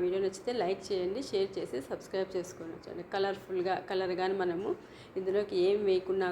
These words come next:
కూడా, అంటే బొరుగులు కానీ అటుకులు కానీ వేయకున్నా కూడా ఈ రకంగా వచ్చింది.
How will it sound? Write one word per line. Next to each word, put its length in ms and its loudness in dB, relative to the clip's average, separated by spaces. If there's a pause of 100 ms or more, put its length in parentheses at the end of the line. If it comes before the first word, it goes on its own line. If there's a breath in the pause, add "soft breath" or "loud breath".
(120)
కూడా, 180 2 (420)
అంటే 140 0 (100)
బొరుగులు 380 4
కానీ 240 2
అటుకులు 300 -2
కానీ 200 2
వేయకున్నా 400 -2
కూడా 180 0
ఈ 100 2
రకంగా 400 -2
వచ్చింది. 360 -12